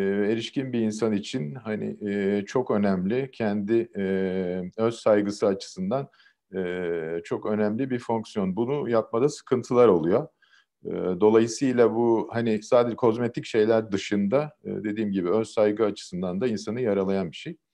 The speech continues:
İkincisi fleksiyondaki dirseği ağza götürebilmek mümkün olsa da e, rotasyonlarını kaybettiği zaman o elin ağza gidişi,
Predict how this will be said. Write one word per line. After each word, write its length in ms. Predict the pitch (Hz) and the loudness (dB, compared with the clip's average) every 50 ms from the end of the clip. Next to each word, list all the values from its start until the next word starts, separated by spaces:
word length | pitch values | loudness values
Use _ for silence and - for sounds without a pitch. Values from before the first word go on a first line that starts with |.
| _ _ _ - - - - - _ _ | _ _ _ -20 -20 -20 -20 -20 _ _
İkincisi 480 | - - - 123 123 135 135 - 247 233 | -12 -8 -8 -6 -6 -8 -6 -6 -6 -6
fleksiyondaki 920 | - - 131 123 127 127 - - 151 147 156 156 170 165 160 - 196 170 | -4 -2 0 0 0 -2 -2 -2 0 0 0 0 -2 -4 -2 -4 -4 -2
dirseği 480 | 151 143 131 120 - - 143 156 180 - | -2 -2 -2 -2 -2 -2 0 0 2 6
ağza 360 | 135 131 135 135 135 143 151 | 8 10 10 8 8 6 2
götürebilmek 800 | 151 147 139 139 - 143 139 139 139 143 143 143 147 143 143 - | 2 0 -2 -2 -2 -2 -2 -2 -2 -2 -4 -4 -4 -4 -4 -6
mümkün 300 | 135 139 139 - 147 139 | -8 -8 -6 -6 -4 -2
olsa 420 | 139 139 139 139 - - 254 208 | -2 -2 -2 -2 -4 -4 -2 0
da 240 | 117 117 139 - _ _ _ _ _ _ _ _ _ - | 0 0 -2 -4 _ _ _ _ _ _ _ _ _ -4
e, 60 | 104 | 0
rotasyonlarını 1200 | 101 104 104 104 101 101 104 107 107 107 135 123 113 - - - 123 131 135 143 151 185 254 302 | 4 4 6 6 6 6 6 6 6 4 2 2 2 0 -2 -4 -4 -2 0 0 2 2 0 0
kaybettiği 640 | - - 131 120 107 101 92 - - - 101 95 87 | 2 4 4 6 4 4 2 0 -2 -4 -2 -2 0
zaman 340 | 85 85 85 101 131 160 170 | 0 0 0 0 0 0 -2
o 220 | - 120 117 101 | 0 0 0 2
elin 240 | - 117 117 151 175 | 2 0 0 0 0
ağza 340 | 160 139 131 123 123 143 147 | 2 2 2 4 4 2 2
gidişi, 600 | 143 127 113 98 98 95 - - 120 143 190 190 | 0 0 -2 -2 -2 -4 -2 -2 -2 -2 -2 -4